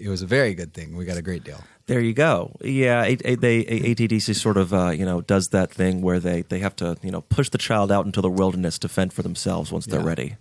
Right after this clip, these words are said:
Speaker 1: Yeah, kick us out of the nest.
Speaker 2: Yes, but they wouldn't do it if you, they didn't think that your company was at a point where they were ready, I'm sure.
Speaker 1: Yeah, yeah, no, it, it,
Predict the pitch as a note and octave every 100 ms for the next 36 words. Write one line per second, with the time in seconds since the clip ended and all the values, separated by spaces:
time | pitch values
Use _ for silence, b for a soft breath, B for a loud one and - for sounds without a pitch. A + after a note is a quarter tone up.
0 | - F#2+ E2+ - A#2 A2+ G#2 G#2 F#2+ F#2
1 | F2+ F2 F2 - - - G2 A#1+ - -
2 | B B - A#3+ G#3 - F3+ F#3 F3 D#3+
3 | D#3 C3+ B2 A2+ A2+ A2 G#2 A2+ G#2+ F#2
4 | F#2 G#2 F#2+ - F2+ F2 - - E2+ D#2+
5 | E2+ E2 D2+ B1+ - - - - D#3+ G2
6 | A#2 G2 F#2+ F#2 G2 - A2+